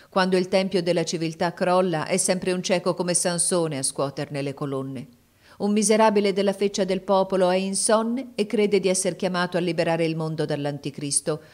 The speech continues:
Quest'uomo pugnala Enrico quarto e fa conoscere alla Francia costernata il nome di Ravaillac.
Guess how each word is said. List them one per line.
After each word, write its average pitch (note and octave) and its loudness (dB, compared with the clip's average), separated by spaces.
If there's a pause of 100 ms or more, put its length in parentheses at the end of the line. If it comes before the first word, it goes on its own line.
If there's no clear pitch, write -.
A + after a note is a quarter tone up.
(160)
Quest'uomo C4 4
pugnala F3 0
Enrico G3+ 0
quarto C3+ -6
e F#3+ -2
fa F3 -4
conoscere F#3 -4
alla C#3+ -2
Francia F3+ -6
costernata E3 -4
il D#3 -4
nome D#3 -4
di D3+ -2
Ravaillac. D#3+ -6